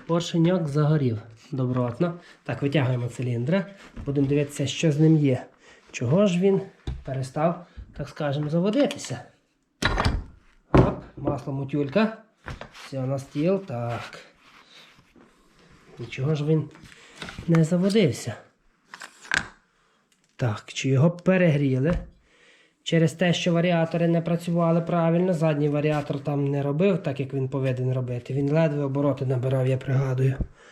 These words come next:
Так, о, вироботка на циліндрі просто капець.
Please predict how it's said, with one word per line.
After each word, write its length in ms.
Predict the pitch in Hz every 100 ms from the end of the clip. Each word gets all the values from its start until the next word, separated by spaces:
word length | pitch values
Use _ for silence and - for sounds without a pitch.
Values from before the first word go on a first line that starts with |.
| - - - - _ -
Так, 360 | 147 120 -
о, 220 | 139 123 120
вироботка 540 | 170 151 135 131 139
на 120 | 135
циліндрі 400 | 131 139 131 123
просто 420 | 127 131 127 -
капець. 560 | 123 127 190 185 180